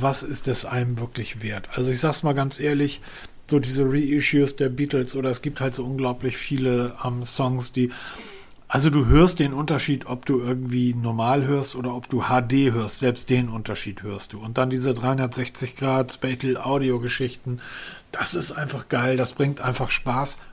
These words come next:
mir zumindest. Ähm, meinem Nachbar bringt es Spaß, sich seinen B M W tiefer zu legen und da breite Puschen drauf zu machen. Kann ich nichts mit anfangen, <laughs> finde ich total albern.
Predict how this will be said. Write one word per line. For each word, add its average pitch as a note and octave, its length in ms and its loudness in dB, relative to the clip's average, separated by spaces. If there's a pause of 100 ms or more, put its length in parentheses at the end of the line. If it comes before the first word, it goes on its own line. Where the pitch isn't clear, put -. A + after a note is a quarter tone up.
(140)
mir D#3+ 320 8
zumindest. - 560 -2 (520)
Ähm, C#3 280 4 (240)
meinem C3+ 200 2
Nachbar F3 320 2
bringt D#3+ 240 2
es C3+ 80 -2
Spaß, C#3+ 340 0
sich C3+ 120 0
seinen C3 200 -2
B B2+ 100 2
M A#2+ 120 0
W D3+ 120 4
tiefer C#3+ 320 -4
zu - 100 -4
legen C3+ 220 2
und C3 60 -2
da C3 60 0
breite B2 300 0
Puschen D#3+ 340 2
drauf G2+ 240 -4
zu - 140 -6
machen. F#2+ 320 -8 (100)
Kann C3+ 200 -2
ich E3 180 0
nichts F3+ 200 2
mit E3+ 120 2
anfangen, E3+ 420 0 (140)
<laughs> - 140 -14
finde C3+ 380 -2
ich - 80 -6
total C3 340 2
albern. C3+ 460 0